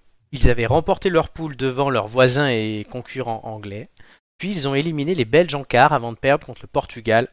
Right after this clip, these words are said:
en demi-finale. Et là, ils sont donc qualifiés pour l'Euro deux mille vingt qui aura lieu en deux mille vingt et un. Merci la covid. Niveau joueur, est-ce que vous connaissez quelques joueurs gallois ?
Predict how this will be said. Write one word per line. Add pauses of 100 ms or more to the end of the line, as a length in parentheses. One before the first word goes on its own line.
(120)
en
demi-finale. (1160)
Et
là,
ils
sont
donc
qualifiés
pour
l'Euro (380)
deux
mille
vingt
qui
aura
lieu
en
deux
mille
vingt
et
un. (1800)
Merci
la
covid. (1040)
Niveau
joueur,
est-ce
que
vous
connaissez
quelques
joueurs
gallois ?